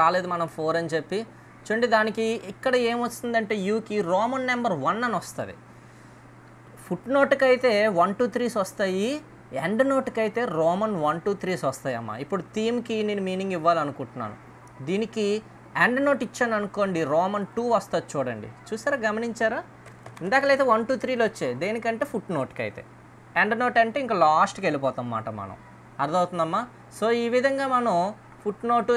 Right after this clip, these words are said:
ఎండ్ నోట్స్ అనేవి మనం ఎంటర్ చేసుకోవచ్చు స్టూడెంట్స్. అర్థమవుతుందా? షో నోట్స్ అంటే నోట్స్ అనేవి మనకు కనిపిస్తాయి ఎక్కడెక్కడ ఉన్నాయి అనేది. ఇక్కడ చూడండి, షో నోట్ దగ్గరకు వచ్చాం. వ్యూ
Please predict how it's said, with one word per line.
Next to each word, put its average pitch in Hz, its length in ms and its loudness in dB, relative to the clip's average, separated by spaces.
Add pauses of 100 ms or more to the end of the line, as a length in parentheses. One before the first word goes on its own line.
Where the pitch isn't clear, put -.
(100)
ఎండ్ 208 180 -2
నోట్స్ 214 260 0
అనేవి 180 320 0
మనం 190 220 0
ఎంటర్ 139 260 -6
చేసుకోవచ్చు 117 560 -8
స్టూడెంట్స్. 85 380 -14 (420)
అర్థమవుతుందా? 160 420 2 (140)
షో 233 140 2 (160)
నోట్స్ 240 300 -2
అంటే 220 200 0 (540)
నోట్స్ 214 300 2
అనేవి 202 340 0
మనకు 196 220 -4
కనిపిస్తాయి 147 560 -2
ఎక్కడెక్కడ 139 440 -4
ఉన్నాయి 120 240 -6
అనేది. 107 280 -12
ఇక్కడ 147 240 -8
చూడండి, 160 300 -6 (100)
షో 151 100 -4 (140)
నోట్ 135 200 -4
దగ్గరకు 131 300 -6
వచ్చాం. 175 220 -12 (1600)
వ్యూ 185 140 2